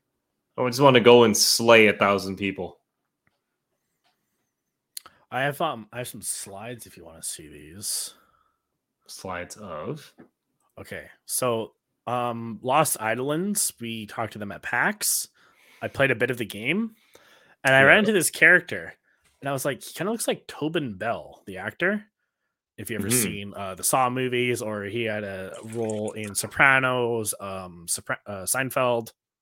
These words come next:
Speaker 1: I, I, I am very familiar with the Saw franchise, so yes.
Speaker 2: <clears throat> So I thought it kinda looked like him. And then down below, it's like, "Old Puppeteer." I'm like, "Is this him?"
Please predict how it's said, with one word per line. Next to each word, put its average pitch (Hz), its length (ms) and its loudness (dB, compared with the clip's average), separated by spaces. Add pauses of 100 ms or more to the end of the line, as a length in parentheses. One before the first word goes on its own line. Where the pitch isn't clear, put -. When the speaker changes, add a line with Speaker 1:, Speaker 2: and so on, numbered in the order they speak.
(420)
Speaker 1:
I, 131 280 10
I, 131 240 10
I 123 140 8
am 120 180 6
very 131 220 12
familiar 123 360 4
with 107 120 -2
the 107 60 -10
Saw 101 280 2
franchise, - 640 -10
so - 160 -8
yes. 92 400 -6 (140)
Speaker 2:
<clears throat> - 300 -8
So - 120 0
I 151 40 4
thought 233 140 6
it 254 80 2
kinda 233 160 2
looked 180 200 2
like 135 160 2
him. 85 220 -16 (200)
And 139 80 -2
then 160 80 2
down 202 180 6
below, 165 280 6
it's 120 120 -2
like, 123 200 -6
"Old 156 200 0
Puppeteer." 156 420 4
I'm 127 80 4
like, 110 200 -8 (200)
"Is 120 140 -6
this 247 260 2
him?" 165 460 -2